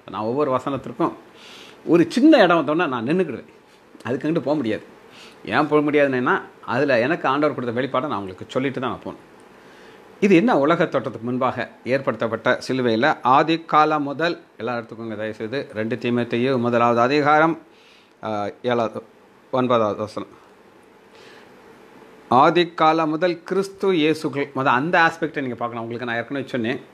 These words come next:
சிலுவைக்கு போறதுக்கு முன்னாடி இயேசு கிறிஸ்து, சிலுவைக்கு போயிட்டு வந்த பிறகு அவர் என்னதாகிறார்? கிறிஸ்து இயேசுக்குள். அதை உங்களுக்கு நான் கூட சொல்லிக் கொடுத்தேன். இதெல்லாம் நீங்க தியானிச்சீங்களான்னு தெரியல.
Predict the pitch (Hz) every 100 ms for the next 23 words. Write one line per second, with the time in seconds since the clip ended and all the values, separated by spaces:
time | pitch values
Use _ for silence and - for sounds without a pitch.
0 | - - - - - - - 139 160 160
1 | 160 151 151 151 151 156 170 - 131 143
2 | 139 143 131 - 147 151 - 113 139 -
3 | - - - _ - - 156 170 165 147
4 | 156 160 160 151 151 151 160 180 139 131
5 | 151 160 147 185 175 240 247 - 220 165
6 | 151 139 113 110 - _ _ _ _ _
7 | - 107 107 107 107 101 117 110 147 170
8 | 143 147 143 - - - - - - -
9 | - - - - 117 120 117 120 131 135
10 | 123 120 104 101 87